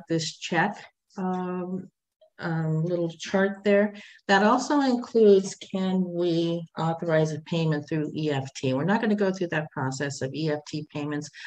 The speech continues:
but just know that when it comes up, that all of the, um, policies and procedures that apply to check requests also apply to electronic funds transfers.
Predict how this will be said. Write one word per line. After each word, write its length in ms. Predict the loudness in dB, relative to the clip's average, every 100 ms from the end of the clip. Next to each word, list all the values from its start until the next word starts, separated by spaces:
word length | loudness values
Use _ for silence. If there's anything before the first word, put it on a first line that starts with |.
| -6 -2
but 120 | 2
just 340 | 4 4 2
know 520 | -4 -2 -2 -4 -6 -12
that 400 | -6 -2 -2 -4
when 200 | -2 -2
it 140 | -2 -4
comes 340 | -4 -4 -4
up, 300 | -2 -2 -4 -8 -20 -20 -12
that 520 | -4 0 2 0 -2 0
all 380 | 2 4 4 2
of 200 | 0 -2
the, 460 | -2 0 -2 -4 -6
um, 760 | -6 -4 -4 -4 -4 -6 -8 -16 _ _ _ -4
policies 520 | 0 2 0 -2 -2
and 100 | -2
procedures 920 | -2 0 4 4 4 -2 0 -2 -2
that 180 | -2 -2
apply 380 | -2 2 2 2
to 200 | -2 -6
check 260 | -2 -2 -2
requests 560 | -6 -2 0 2 0 -4 0
also 360 | 0 0 0
apply 460 | -2 -2 -2 0 -2 -6 -2
to 240 | 0 -2 -6 -16 -4
electronic 560 | -2 -2 0 0 0 0
funds 320 | -4 -4 -6
transfers. 640 | -8 -8 -10 -14 -14 -18